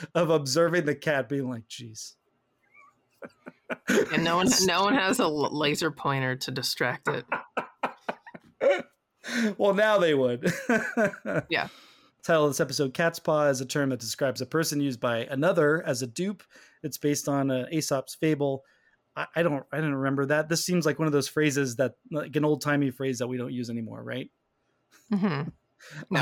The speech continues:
Speaker 1: Uh,
Speaker 2: wait, yeah,
Speaker 1: Ro-
Speaker 2: no one, no one calls it that anymore.
Speaker 1: Yeah.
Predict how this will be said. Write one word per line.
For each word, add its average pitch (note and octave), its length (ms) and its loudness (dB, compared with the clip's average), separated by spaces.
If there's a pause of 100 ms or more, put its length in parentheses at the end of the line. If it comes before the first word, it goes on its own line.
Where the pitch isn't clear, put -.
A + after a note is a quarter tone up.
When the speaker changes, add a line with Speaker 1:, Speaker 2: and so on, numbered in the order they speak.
Speaker 1:
Uh, D3+ 40 4
Speaker 2:
wait, C#3+ 140 4
yeah, E3+ 140 4
Speaker 1:
Ro- E3+ 140 -6 (100)
Speaker 2:
no C#3 120 -6
one, A#2+ 140 -6 (200)
no C3+ 80 -2
one B2+ 100 -2
calls A#2+ 200 -2
it F#2+ 80 -12
that A#2 100 -2
anymore. A2 260 -8 (520)
Speaker 1:
Yeah. - 120 -8